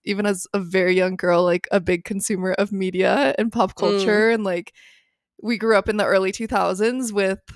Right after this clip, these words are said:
Speaker 1: like, the crazy magazines and, like, body
Speaker 2: Yeah.
Speaker 1: shaming, and I feel like I always was aware of, like, how women's bodies were viewed by society, and there always was, I felt, like,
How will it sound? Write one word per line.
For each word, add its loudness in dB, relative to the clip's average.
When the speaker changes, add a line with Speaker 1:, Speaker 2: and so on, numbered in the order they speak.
Speaker 1:
like, -4
the 4
crazy -2
magazines -4
and, -4
like, -6
body 2
Speaker 2:
Yeah. 2
Speaker 1:
shaming, -4
and -6
I -2
feel 0
like -2
I 0
always 0
was -2
aware -2
of, -8
like, -2
how -4
women's -6
bodies -2
were -2
viewed -2
by 2
society, -2
and -6
there 0
always -2
was, -8
I 2
felt, -2
like, -6